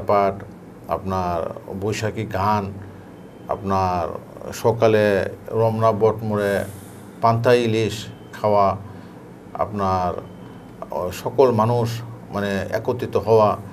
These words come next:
এই সকল অনুষ্ঠানের মধ্যে বৈশাখ উদযাপিত হয়ে আসছে। মূলত এটা আমাদের শুধু বাংলাদেশে না, আপনার সারা বিশ্বে আমার মনে হয় যে সবচেয়ে বড় একটি অসাম্প্রদায়িক একটি উৎসব এবং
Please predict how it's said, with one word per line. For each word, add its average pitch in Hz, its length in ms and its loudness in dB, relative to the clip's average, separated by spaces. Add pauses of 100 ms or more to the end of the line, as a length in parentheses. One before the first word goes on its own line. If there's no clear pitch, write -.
(360)
এই 156 140 2
সকল 156 280 4
অনুষ্ঠানের 131 320 -2
মধ্যে 123 180 2 (120)
বৈশাখ 117 320 4 (200)
উদযাপিত 110 420 -2 (100)
হয়ে 107 240 2
আসছে। 98 260 -4 (600)
মূলত 131 300 2 (920)
এটা 147 220 6 (380)
আমাদের 139 400 6 (180)
শুধু 131 180 2 (180)
বাংলাদেশে 120 760 4 (120)
না, 95 80 2 (920)
আপনার 110 340 4 (120)
সারা 127 240 6 (140)
বিশ্বে 127 380 2 (380)
আমার 127 180 4 (100)
মনে 135 200 2
হয় 113 220 2
যে 110 60 4 (100)
সবচেয়ে - 360 2 (100)
বড় 135 140 10 (140)
একটি 113 220 0 (600)
অসাম্প্রদায়িক 156 680 6
একটি 120 220 -2
উৎসব - 280 -4 (720)
এবং 120 220 6